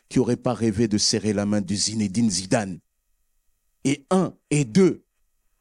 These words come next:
et trois zéro. Bon, trois, c'est Emmanuel Petit, pour le troisième. On a des stars comme ça qu'on aurait aimé rencontrer, et cetera.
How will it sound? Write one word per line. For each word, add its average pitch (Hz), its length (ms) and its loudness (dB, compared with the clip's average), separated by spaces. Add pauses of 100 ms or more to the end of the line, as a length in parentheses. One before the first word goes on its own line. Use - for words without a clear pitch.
(160)
et 139 80 0
trois - 280 0
zéro. 120 360 0
Bon, 95 180 -2
trois, 127 240 -4
c'est - 220 -6
Emmanuel 104 340 2
Petit, - 400 -10 (320)
pour 101 100 -4
le 104 80 0
troisième. 87 480 -6 (1300)
On 143 100 -2
a - 80 0
des 190 120 -2
stars - 380 -4
comme 214 180 -4
ça 240 160 -4
qu'on 214 180 0
aurait 220 220 0
aimé 226 160 0
rencontrer, 220 840 -8 (380)
et 185 100 -6
cetera. 226 640 -4